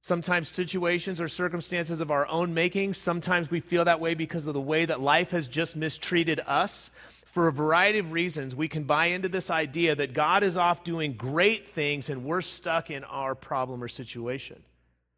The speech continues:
That we're there alone, that we've been dismissed, abandoned, overlooked. We really struggle over those things. And oftentimes,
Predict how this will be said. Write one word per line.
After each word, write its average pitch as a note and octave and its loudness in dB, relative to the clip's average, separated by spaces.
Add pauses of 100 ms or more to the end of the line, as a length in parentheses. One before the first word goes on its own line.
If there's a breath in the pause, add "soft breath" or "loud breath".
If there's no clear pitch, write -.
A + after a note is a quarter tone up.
(340)
That C#3+ 2
we're D3+ 4
there D3 4
alone, C3+ 2
that C3 -2
we've C3+ -4
been B2 -2
dismissed, C#3 -2
abandoned, D3 -2
overlooked. C3 0
We D#3 2
really G3 2
struggle E3 2
over D#3+ -2
those A#2 -2
things. B2+ -4
And D3 -4
oftentimes, D3+ 2